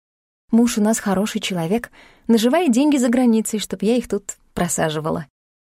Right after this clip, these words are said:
"За границей? А вы почему здесь? Извините, если лезу не в своё дело, но обычно женщины при первой возможности сматываются туда". Он развёл руками, подчёркивая удивление. "А я вот не сматываюсь.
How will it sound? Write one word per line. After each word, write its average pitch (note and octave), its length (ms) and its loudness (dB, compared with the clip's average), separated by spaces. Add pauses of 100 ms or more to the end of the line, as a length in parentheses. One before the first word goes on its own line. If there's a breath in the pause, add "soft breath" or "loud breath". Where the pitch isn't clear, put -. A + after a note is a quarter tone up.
(160)
"За D#3 180 -4
границей? D#3+ 640 0 (460)
А F3+ 180 2
вы F#3+ 140 0
почему F#3+ 380 -4
здесь? F3 340 -8 (320 loud breath)
Извините, F3+ 560 2
если D3+ 260 -2
лезу F3 280 2
не D#3 100 -2
в D3 60 -4
своё E3 260 2
дело, G3+ 260 2
но D3+ 140 2
обычно D#3+ 400 0
женщины F3+ 480 0
при F#3 160 0
первой F3+ 320 2
возможности F3 720 0
сматываются B2 720 -2
туда". C3+ 340 -4 (560)
Он A#3 160 4
развёл G#3+ 380 2
руками, A3+ 380 2
подчёркивая F#3+ 760 -2
удивление. F3 640 -2 (760)
"А D4 60 0
я D#4 220 4
вот C#4 220 -4
не A3+ 120 4
сматываюсь. A3 720 -2